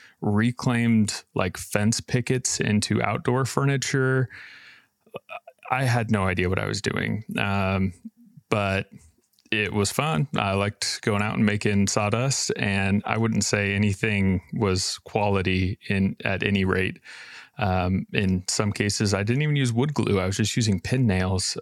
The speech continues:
Uh, <laughs> I think one of the first things that I, first things that sent me down the path that I'm on now is I went to my buddy Tim's, uh, shop in Boise,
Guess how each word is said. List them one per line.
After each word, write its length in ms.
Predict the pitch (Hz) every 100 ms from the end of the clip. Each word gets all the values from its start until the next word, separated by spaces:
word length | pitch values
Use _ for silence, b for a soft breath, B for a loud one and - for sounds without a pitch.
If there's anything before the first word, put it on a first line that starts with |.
| -
Uh, 300 | - - - - B B B B B
<laughs> 640 | B B B _ - -
I 60 |
think 160 | 156 190
one 100 | 196
of 80 | 185
the 80 | 123
first 400 | - 147 - -
things 400 | 170 165 156 -
that 360 | 120 120 120 -
I, 580 | 120 113 110 104 101 87 - - - -
first 320 | - 156 -
things 180 | 170 131
that 80 | 113
sent 180 | 139
me 80 | 131
down 300 | 117 107 107
the 100 | 101
path 300 | - 113 104
that 120 | - 104
I'm 120 | 98
on 160 | 95
now 280 | 95 98 98
is 100 | 98
I 80 | 104
went 160 | 104 -
to 80 | 110
my 80 |
buddy 280 | 95 101 98
Tim's, 520 | - 104 98 - - B B B B B B B -
uh, 200 | 98 98
shop 400 | - 101 95 98
in 120 | 95
Boise, 640 | 104 98 98 - 113 -